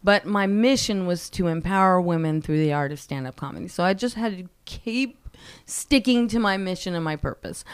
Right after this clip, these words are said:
So he, he goes, "What?" I go, "What's her name?" And he goes, "Her name's Chelsea Handler." And I'd heard of her because she didn't do so well in Montreal. And I was like, "Okay, but she has to go first and she can only do five." And he's like, "That's fine."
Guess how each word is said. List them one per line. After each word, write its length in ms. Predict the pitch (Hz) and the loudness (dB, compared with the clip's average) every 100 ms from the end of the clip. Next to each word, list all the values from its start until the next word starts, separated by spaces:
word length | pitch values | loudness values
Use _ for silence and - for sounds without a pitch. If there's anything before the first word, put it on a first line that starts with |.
| - - - | -16 -18 -20
So 560 | - - 175 180 180 - 175 | -4 2 6 8 8 4 -2
he, 360 | 180 196 180 - - | -2 -2 -2 -8 -10
he 360 | 226 202 220 | -6 -4 -4
goes, 400 | 196 196 185 185 | -2 2 2 0
"What?" 180 | 202 214 | -6 -4
I 120 | - 202 | -2 -2
go, 140 | 208 | -4
"What's 240 | 208 208 | -4 -6
her 120 | 214 202 | -4 -2
name?" 380 | 185 175 175 | -2 -2 -2
And 80 | 175 | -2
he 60 | 175 | -2
goes, 160 | 180 | -4
"Her 100 | 196 | -2
name's 240 | 226 226 - | 0 -2 -4
Chelsea 400 | - 190 175 175 | -6 -6 -4 -4
Handler." 400 | 170 165 156 151 | -2 -2 -4 -4
And 100 | 151 | -4
I'd 260 | 151 156 | -4 -6
heard 340 | 151 190 277 277 | -2 2 4 4
of 160 | 196 | 0
her 180 | 147 123 | -2 -8
because 260 | 165 165 180 | -8 -6 -6
she 140 | - | -4
didn't 240 | 294 226 170 | -2 -2 -2
do 120 | - | -8
so 240 | - - 127 | -10 -8 -8
well 260 | 127 120 | -8 -10
in 120 | 139 - | -10 -10
Montreal. 640 | - - - - - - - - - - _ | -12 -14 -14 -16 -18 -20 -20 -20 -20 -20 _
And 140 | 165 170 | 0 2
I 80 | |
was 160 | 175 170 | 2 0
like, 220 | 165 165 - | -4 -4 -4
"Okay, 200 | 208 226 | 0 -2
but 120 | 196 | -2
she 120 | - 185 | -2 2
has 280 | 196 190 | 2 0
to 80 | - | -2
go 120 | 269 | -2
first 920 | 285 254 226 262 - - - - - - _ _ _ - - - | 0 4 4 4 -2 -14 -16 -16 -16 -20 _ _ _ -20 -14 0
and 180 | 202 196 | 2 2
she 100 | 190 | 2
can 120 | 190 | 4
only 160 | 170 | 4
do 100 | 165 | 4
five." 460 | 165 143 - - - - _ _ _ - - - | 0 -2 -4 -8 -14 -16 _ _ _ -20 -20 -2
And 120 | 185 | 2
he's 200 | 190 170 | 2 2
like, 280 | 180 170 - | -2 -2 -2
"That's 240 | 214 233 | -2 0
fine." 540 | - 226 294 269 151 | 0 0 2 2 0